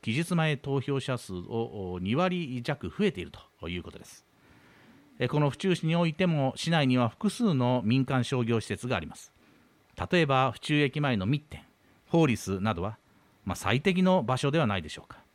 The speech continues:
まあ、ぜひ議会でもこうした課題について私も要望してみたいと思います。まあ、府中市においてもぜひ、えー、投票率向上の課題、今後も重要な課題だと思います。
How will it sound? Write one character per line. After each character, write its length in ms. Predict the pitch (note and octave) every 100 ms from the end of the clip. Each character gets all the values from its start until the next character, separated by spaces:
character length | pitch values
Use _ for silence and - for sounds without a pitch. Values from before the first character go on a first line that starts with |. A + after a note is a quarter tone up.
| _ _ _ _ _ -
ま 100 | C#3+
あ、 40 |
ぜ 180 | C3 A#3
ひ 300 | A3 F#3+ B2
議 160 | C#3 E3+
会 260 | E3 C3+
で 140 | C#3 E3+
も 400 | C#3 G#2 D#2+ -
こ 140 | C3
う 60 | B2+
し 60 |
た 100 | -
課 160 | A#2+ A#2+
題 180 | C#3+ C#3+
に 100 | C#3
つ 100 | D3+
い 80 | C3
て 240 | G#2 F#2
私 360 | F#2 G2 - A2
も 360 | A#2 A2+ F2
要 260 | F2+ G#2 G2
望 280 | G2 F#2+ F#2+
し 120 | -
て 240 | G2+ G2+ -
み 120 | F#2
た 160 | G#2
い 80 | F#2
と 180 | G2+ A#2+
思 160 | F2 E2
い 40 |
ま 100 | E2
す。 220 | - - _ _ _ _ _ _ -
ま 100 | G#2+
あ、 20 |
府 80 | -
中 180 | C3
市 120 | A2+ A#2
に 80 |
お 100 | C3+
い 60 | C3
て 100 | C3
も 180 | B2+ - _ _ _ -
ぜ 160 | D3+
ひ、 260 | E3+ E3 -
え 40 | F2+ E2+
ー、 60 |
投 180 | - G2+
票 160 | G2 G#2
率 200 | F#2+ -
向 200 | G2+ A2+
上 100 | B2+
の 80 | A#2+
課 140 | A2+
題、 200 | C3+ C3 _ _ _ _ -
今 180 | G#2 F#2
後 100 | A#2
も 180 | C#3+ F2
重 180 | G2 G#2+
要 180 | G#2
な 80 | G2+
課 120 | G2
題 120 | F#2+ G2
だ 100 | B2
と 80 |
思 140 | A2+ F2+
い 40 |
ま 100 | E2+
す。 200 | - -